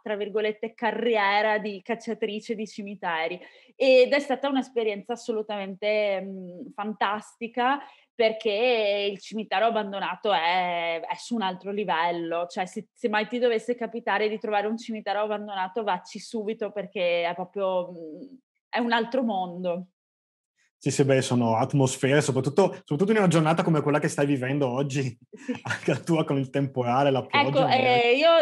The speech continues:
Speaker 1: io consiglio sempre, se c'è il temporale, non andate a vedere cimiteri, perché alla fine la
Speaker 2: <laughs>
Speaker 1: visita non sarà piacevole, ve lo assicuro.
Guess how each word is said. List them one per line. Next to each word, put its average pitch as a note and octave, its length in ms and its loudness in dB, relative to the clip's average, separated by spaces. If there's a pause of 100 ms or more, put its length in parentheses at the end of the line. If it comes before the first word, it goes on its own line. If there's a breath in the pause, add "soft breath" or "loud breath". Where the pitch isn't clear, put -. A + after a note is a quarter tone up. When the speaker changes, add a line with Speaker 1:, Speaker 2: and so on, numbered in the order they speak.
Speaker 1:
io E4+ 140 0
consiglio D#4 400 -2
sempre, B3 320 -4
se C4+ 160 -6
c'è D4+ 200 2
il E4 60 -2
temporale, D4 560 0
non C#4 240 4
andate A#3+ 340 0
a - 20 2
vedere A#3 340 2
cimiteri, A#3+ 540 -2
perché C4+ 200 -2
alla A#3 140 4
fine B3+ 280 0
la A#3 120 4
Speaker 2:
<laughs> - 0 -
Speaker 1:
visita B3 600 2
non A#3 240 0
sarà A3 260 0
piacevole, F3+ 800 -2
ve F#3+ 80 0
lo G3 80 -2
assicuro. - 880 -12